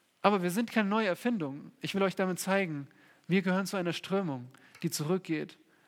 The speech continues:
auf die Apostel, auf den Herrn Jesus selbst.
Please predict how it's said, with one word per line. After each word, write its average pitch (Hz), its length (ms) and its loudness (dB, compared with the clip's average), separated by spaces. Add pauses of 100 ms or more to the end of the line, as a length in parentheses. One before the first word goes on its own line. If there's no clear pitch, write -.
auf 143 380 2 (1080)
die 147 80 0
Apostel, 147 560 -4 (400)
auf - 120 -10
den 139 140 -2
Herrn 131 140 0
Jesus 123 260 -6
selbst. - 460 -14